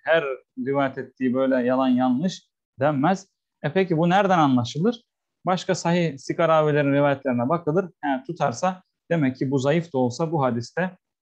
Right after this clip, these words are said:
doğruyu tutturmuştur, isabet etmiştir, hata yapmamıştır denilir. Yani burada o ihtimalleri değerlendirmek için bu ifadeleri kullandı.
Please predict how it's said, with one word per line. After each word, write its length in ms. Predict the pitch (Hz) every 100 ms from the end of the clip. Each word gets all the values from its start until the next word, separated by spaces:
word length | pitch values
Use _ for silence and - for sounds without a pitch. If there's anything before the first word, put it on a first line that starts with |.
| -
doğruyu 600 | 139 139 135 156 127 -
tutturmuştur, 640 | - 117 - 131 123 - -
isabet 420 | 127 143 135 123
etmiştir, 580 | 113 101 - 170 170 165 _ -
hata 300 | 151 151 151
yapmamıştır 760 | 151 127 117 113 - 180 180 _ _ -
denilir. 680 | 113 127 120 98 98 - _ _ _ _ -
Yani 240 | 202 185
burada 300 | 226 208 208
o 100 | 208
ihtimalleri 600 | 196 170 185 180 160 180
değerlendirmek 600 | 175 165 160 156 151 131
için 260 | 123 185 180
bu 80 | 165
ifadeleri 520 | 143 135 123 113 110 -
kullandı. 520 | 131 123 127 185 180